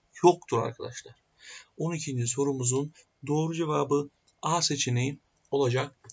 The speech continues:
Bu konuyla beraber artık İslam tarihiyle ilgili de bir genel tekrar ve on iki tane soru çözümü gerçekleştirmiş olduk arkadaşlar. Beni dinlediğiniz için teşekkür ederim. Ee, arkadaşlar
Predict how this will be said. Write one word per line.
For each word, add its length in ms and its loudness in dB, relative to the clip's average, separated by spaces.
Bu 100 -14
konuyla 460 0
beraber 400 2
artık 420 -2
İslam 340 2
tarihiyle 480 2
ilgili 400 2
de 140 -2
bir 140 -4
genel 300 0
tekrar 480 -6
ve 200 0
on 180 -2
iki 220 -2
tane 280 -2
soru 280 0
çözümü 340 -2
gerçekleştirmiş 1120 -2
olduk 360 4
arkadaşlar. 540 -6
Beni 180 2
dinlediğiniz 500 -2
için 240 -4
teşekkür 480 -2
ederim. 420 0
Ee, 400 -4
arkadaşlar 500 -2